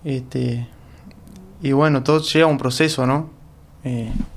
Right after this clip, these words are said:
nosotros creo que dejamos muchas cosas de lado, a mí, en mi caso que soy del interior, este, dejamos muchas cosas de lado para tratar de luchar por ese sueño, que es una, después a la larga algo, como quien dice, no,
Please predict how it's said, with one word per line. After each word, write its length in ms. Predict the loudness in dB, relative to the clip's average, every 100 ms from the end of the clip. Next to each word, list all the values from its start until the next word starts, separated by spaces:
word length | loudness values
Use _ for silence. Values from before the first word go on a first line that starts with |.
| -18 -16 -16 -14 -14 -14 -16 -20 -20 -20 -20 -20 -20 -20 -20 -20 -20 -18 -2
nosotros 460 | -2 2 4 4
creo 180 | 4 4
que 160 | 4 4
dejamos 380 | 4 2 2 2
muchas 300 | 2 2 2
cosas 300 | 0 2 2
de 60 |
lado, 120 | 4
a 60 | 2
mí, 180 | 0 -2
en 220 | 0 2
mi 100 | 2
caso 300 | 4 2 2
que 60 | 0
soy 160 | 2
del 100 | 2
interior, 580 | 2 2 2 4 4 2 -6 -16 -16 -8
este, 760 | -4 -4 -4 -4 -4 -4 -8 -12 -20 -16
dejamos 440 | -4 -2 2 2 4
muchas 260 | 2 2
cosas 300 | 0 0 2
de 40 | 4
lado 380 | 4 4 2 2
para 400 | 2 2 0 -6
tratar 340 | -4 -2 2 2
de 120 | 2
luchar 380 | 0 0 2 2
por 120 | 2
ese 160 | 0 -2
sueño, 460 | -2 0 0 -2 -6 -16 -8
que 140 | -4
es 140 | -2
una, 300 | 0 0 0
después 400 | 0 -2 0 2
a 60 | 4
la 100 | 4
larga 680 | 4 4 4 2 2 -2 -6 -16 -20 -10
algo, 600 | -4 -2 0 0 -2 -6 -14 -20 -20 -10
como 260 | -4 -2
quien 140 | 0 0
dice, 300 | 0 0 0
no, 320 | 2 0